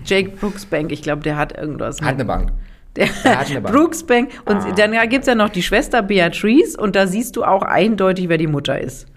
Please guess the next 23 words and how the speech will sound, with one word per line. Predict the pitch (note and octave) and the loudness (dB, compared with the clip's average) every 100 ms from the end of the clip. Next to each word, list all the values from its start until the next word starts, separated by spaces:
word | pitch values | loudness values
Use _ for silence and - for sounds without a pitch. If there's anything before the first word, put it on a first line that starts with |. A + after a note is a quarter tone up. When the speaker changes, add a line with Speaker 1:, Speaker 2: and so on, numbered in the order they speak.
| _ - | _ -18
Speaker 2:
Aber | A#2+ D3 | -10 -8
der | C3+ A#2 | -8 -8
Eugene | A2+ - C#3 G#3+ | -8 -8 -8 -10
ist, | G#3 - - | -10 -18 -16
also | D3 D#3 | -12 -10
so | D3 F#3+ | -10 -10
schlimm | A3 A3 | -10 -10
sieht | G#3+ G3 | -10 -14
die | |
gar | - G3+ | -12 -8
nicht | G3 F3+ | -10 -12
aus. | B3+ - | -10 -6
Speaker 1:
So, | - | -4
Speaker 2:
Wenn | C#3+ | 0
die | |
Speaker 1:
jetzt | E3 | 2
Speaker 2:
jetzt | F#3+ F#3+ | 2 2
noch | A3+ | -2
Speaker 1:
kommt's. | F#3 D3 - - - - - - _ _ | -2 -2 -6 -16 -20 -20 -20 -20 _ _
Speaker 2:
Oh, | - - - - - - - - - | -20 -18 -18 -18 -20 -20 -20 -20 -20
nicht | - | -20
so | - | -16
schlimm. | - - | -16 -16